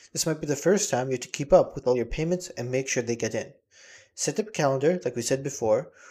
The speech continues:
or keep a diary with entries for all your important payments.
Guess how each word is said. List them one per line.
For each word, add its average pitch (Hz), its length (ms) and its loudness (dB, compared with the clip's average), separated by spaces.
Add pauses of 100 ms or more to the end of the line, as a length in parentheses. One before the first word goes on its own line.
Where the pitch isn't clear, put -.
(100)
or 131 80 0
keep 170 220 0
a 170 40 4
diary 123 340 6
with 127 220 -2
entries 143 360 -2
for 143 160 4
all 127 180 6
your 143 160 0
important 120 420 -6
payments. - 460 -10